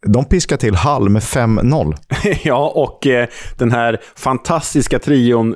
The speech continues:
Speaker 2: gör ju då alltså... Andy Weimann gör två plus ett, Chris Martin gör två plus ett och Antoine Semenyo gör ett plus två. Och då vill ju du lansera smeknamnet
Speaker 1: W S M. Och det är inte jag som har lanserat. Det är ju i Robins-kretsar, eh, de kallar det. Jag tyckte det var lite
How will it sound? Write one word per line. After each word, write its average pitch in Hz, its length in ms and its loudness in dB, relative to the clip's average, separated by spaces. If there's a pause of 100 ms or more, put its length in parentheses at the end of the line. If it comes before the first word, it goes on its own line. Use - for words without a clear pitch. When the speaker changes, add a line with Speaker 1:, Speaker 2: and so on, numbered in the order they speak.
(140)
Speaker 2:
gör 117 240 2
ju 113 80 2
då 110 120 2
alltså... 104 260 0
Andy 127 320 0
Weimann 143 440 0
gör 123 80 2
två 123 160 -2
plus 123 200 -2
ett, 135 340 -2
Chris 127 200 -2
Martin 131 300 0
gör 123 80 0
två 120 140 -2
plus 117 220 -2
ett 117 180 0
och - 220 -4
Antoine 127 380 -2
Semenyo 120 460 2
gör 110 200 2
ett - 200 -4
plus - 240 -4
två. 107 300 -2 (360)
Och 110 80 -10
då 120 120 2
vill 127 140 2
ju 123 80 2
du 113 180 2
lansera 110 440 2
smeknamnet 104 760 -2
Speaker 1:
W 131 520 2
S 110 280 0
M. 78 320 0
Och - 120 0
det 104 80 2
är - 20 2
inte 143 140 0
jag 139 120 2
som - 100 -2
har 143 60 2
lanserat. 101 500 0
Det 98 100 2
är 107 60 4
ju 117 400 4
i 98 300 4
Robins-kretsar, 92 1300 0
eh, 76 200 2
de 87 120 0
kallar 80 220 0
det. 64 120 2
Jag 104 180 2
tyckte 135 200 -2
det 147 40 0
var 135 80 2
lite 101 240 0